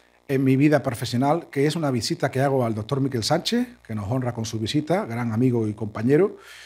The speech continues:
y va a haber una foto que él ni se acordará, pero esa visita para mí fue fundamental. Miquel Sánchez es cirujano artroscopista conocido por muchos de vosotros, que hacía la famosa plastia extraarticular de Miquel Sánchez en la N T W,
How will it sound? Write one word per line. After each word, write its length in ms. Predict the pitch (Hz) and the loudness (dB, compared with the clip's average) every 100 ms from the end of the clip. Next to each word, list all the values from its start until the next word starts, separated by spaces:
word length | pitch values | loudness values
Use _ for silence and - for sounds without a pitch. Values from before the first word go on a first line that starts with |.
| - - - _ | -20 -20 -20 _
y 120 | - 135 | -2 4
va 60 | |
a 20 | |
haber 120 | 165 175 | 6 6
una 120 | 170 | 4
foto 260 | 170 170 | 2 0
que 80 | 156 | 0
él 80 | 156 | 2
ni 80 | 156 | 2
se 80 | 135 | 0
acordará, 540 | 123 113 123 - - _ _ _ _ _ | 0 2 2 2 -4 _ _ _ _ _
pero 560 | 147 139 135 131 127 131 | 6 8 8 8 4 2
esa 180 | 165 190 | 2 2
visita 280 | 185 202 | 4 4
para 160 | 185 160 | 4 4
mí 120 | 185 | 2
fue 180 | 190 185 | 2 -2
fundamental. 640 | 156 135 120 113 113 90 139 | -2 -2 -2 -2 -4 -6 -8
Miquel 240 | 131 127 | -4 -2
Sánchez 460 | - 143 170 165 139 | 0 2 2 0 0
es 240 | 120 - - - | -4 -6 -12 -20
cirujano 380 | - 107 110 110 | -4 -4 -2 -6
artroscopista 560 | 98 101 110 123 117 123 | -6 -10 -6 -4 -4 -4
conocido 400 | 107 104 110 107 | -4 -4 -2 -4
por 160 | 101 | -4
muchos 240 | 98 110 104 | -6 -6 -4
de 80 | 113 | -4
vosotros, 460 | 110 170 175 226 | -2 0 0 -2
que 80 | - | -4
hacía 280 | 90 101 95 | -12 -12 -10
la 100 | 90 | -14
famosa 400 | - 92 110 104 | -16 -8 -8 -8
plastia 420 | 110 - - 120 104 | -8 -10 -6 -6 -6
extraarticular 560 | 107 - 107 107 104 | -8 -12 -8 -6 -6
de 100 | 101 | -6
Miquel 220 | 110 107 | -6 -6
Sánchez 340 | 98 139 127 110 | -4 -4 -4 -6
en 60 | |
la 60 | 98 | -6
N 120 | 98 | -8
T 120 | - | -8
W, 260 | 98 120 | -8 -6